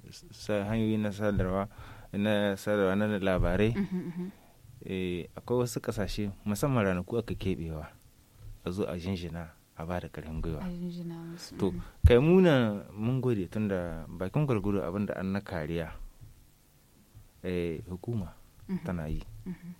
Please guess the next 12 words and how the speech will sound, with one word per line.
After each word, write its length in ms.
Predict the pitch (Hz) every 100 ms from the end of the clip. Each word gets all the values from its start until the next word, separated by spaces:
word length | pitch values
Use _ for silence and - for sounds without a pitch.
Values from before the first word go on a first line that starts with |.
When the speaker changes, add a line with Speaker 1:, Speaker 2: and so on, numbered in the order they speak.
| -
Speaker 1:
Tun 140 | - 87
da 80 |
yanzu 300 | 82 82 82
haka 300 | 104 107 - - -
abubuwa 380 | 90 101 95
da 120 | 82 85
na 80 |
ɓangaren 400 | 78 92 92 87
kariya 300 | 76 78 82
mana 180 | 87 90
da 80 | 73
suna 300 | - 85 82